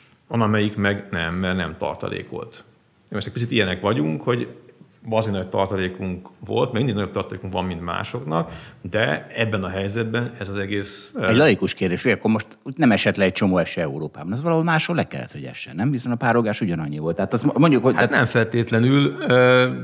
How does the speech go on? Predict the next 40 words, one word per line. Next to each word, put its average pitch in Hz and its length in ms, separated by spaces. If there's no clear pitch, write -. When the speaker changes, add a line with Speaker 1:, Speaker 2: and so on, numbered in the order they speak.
Speaker 1:
most 123 120
az, 127 120
hogy 123 80
ez 101 100
leesett 117 300
a 110 40
Csendes-óceánban 107 880
valahol, 107 460
Speaker 2:
Igen, 113 80
ez - 160
a 101 180
Speaker 1:
ez, 110 440
ez 107 160
végül 113 220
is - 300
ebből 98 180
a 104 40
szempontból 101 480
mindegy. 87 400
Tehát, 98 260
ö, 107 140
Speaker 2:
Ez - 80
teljesen 135 320
Speaker 1:
itt, 175 80
itt - 20
a - 60
Speaker 2:
értelmes. 127 220
Speaker 1:
kérdés 139 320
inkább 139 380
az, 131 280
hogy 110 320
azt 127 200
kell 104 100
látni, 107 300
hogy 110 140
van 143 100
egy 98 120
csomó 98 520
olyan 98 540
mintázat, 110 960